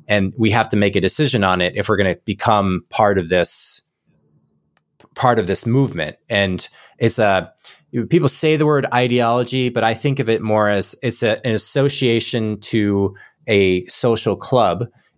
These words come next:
and, and it's ei-, you're either affiliated with that or you're not.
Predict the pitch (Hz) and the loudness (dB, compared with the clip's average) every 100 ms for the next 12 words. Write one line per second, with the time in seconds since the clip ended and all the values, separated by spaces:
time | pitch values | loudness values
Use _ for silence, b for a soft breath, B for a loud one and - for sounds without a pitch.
0 | - 104 101 98 95 - - _ 123 110 | -2 2 2 0 -2 -8 -16 _ 0 0
1 | 101 107 107 113 110 104 101 - - - | 0 0 0 2 2 2 0 -4 -8 0
2 | 147 139 131 123 120 117 113 113 107 110 | 2 4 2 2 0 0 0 2 0 0
3 | 98 95 95 95 90 92 | -2 -2 -2 0 2 0